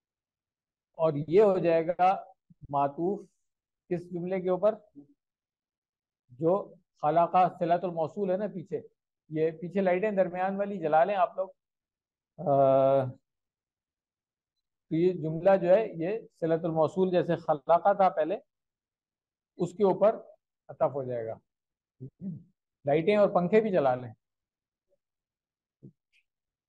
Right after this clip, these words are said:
उसके बाद है इला समाई, इला हरफ जर हो गया और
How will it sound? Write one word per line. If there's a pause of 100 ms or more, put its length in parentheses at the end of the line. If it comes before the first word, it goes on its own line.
(2000)
उसके
बाद
है
इला
समाई,
इला
हरफ
जर
हो
गया
और